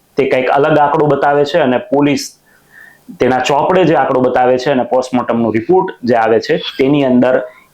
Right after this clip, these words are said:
ઈજાઓ કંઈક અલગ છે, તેનો આંકડો કંઈક અલગ છે. આ બધા મુદ્દે જાણવું એ જરૂરી છે કે ખરા અર્થમાં પોલીસની તપાસ એ જે દિશામાં થઈ રહી છે તે યોગ્ય છે કે નહીં. પરિવારજનોએ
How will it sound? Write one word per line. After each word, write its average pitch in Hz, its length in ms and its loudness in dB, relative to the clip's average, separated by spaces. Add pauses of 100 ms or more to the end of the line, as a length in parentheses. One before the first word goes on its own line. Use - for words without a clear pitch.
ઈજાઓ 120 400 2
કંઈક 117 340 -2 (320)
અલગ 131 340 2
છે, 135 200 2
તેનો - 260 0
આંકડો 113 360 0
કંઈક 107 240 0
અલગ 107 240 0
છે. - 340 -12 (500)
આ 135 60 0
બધા 165 240 0
મુદ્દે 202 640 2 (300)
જાણવું 180 560 2
એ 208 160 4
જરૂરી 170 460 4
છે 196 120 0
કે 180 120 0
ખરા 156 280 0
અર્થમાં 147 580 0
પોલીસની 143 520 0
તપાસ 139 680 -2 (100)
એ 151 460 2
જે 127 180 2
દિશામાં 127 440 0
થઈ 135 200 0
રહી 165 180 2
છે 165 160 0
તે 180 120 0
યોગ્ય 120 380 2
છે 120 200 -2
કે 151 160 0
નહીં. 143 220 0 (420)
પરિવારજનોએ 202 920 2